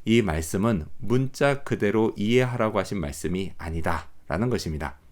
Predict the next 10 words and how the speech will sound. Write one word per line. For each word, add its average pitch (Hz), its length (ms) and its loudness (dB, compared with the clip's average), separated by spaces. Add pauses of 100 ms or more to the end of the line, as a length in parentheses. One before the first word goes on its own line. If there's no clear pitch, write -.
(760)
"산을 185 420 6
들어 156 360 4 (120)
바다에 107 460 4
던진다." 98 580 0 (180)
이거는요, 107 600 2 (100)
예수님 135 500 2
시대의 113 380 2
관용어였습니다. 95 1000 0 (380)
이거는 104 400 0 (320)
그만큼 143 800 2